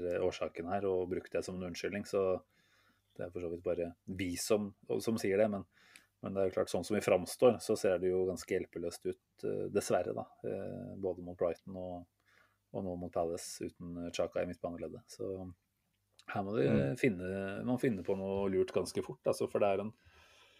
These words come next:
Speaker 1: det kommer en oppdatering på Xhaka nå i løpet av uka, gjorde det ikke det, at han er bekreftet ute resten av året? Det var vel egentlig det vi regnet med. Eh,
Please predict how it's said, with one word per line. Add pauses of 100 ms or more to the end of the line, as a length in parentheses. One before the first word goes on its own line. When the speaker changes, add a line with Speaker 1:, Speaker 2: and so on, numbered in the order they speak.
(200)
Speaker 1:
det
kommer
en
oppdatering
på
Xhaka
nå
i
løpet
av
uka, (100)
gjorde
det
ikke
det,
at
han (260)
er
bekreftet
ute
resten
av
året?
Det (360)
var
vel
egentlig
det
vi
regnet
med. (240)
Eh,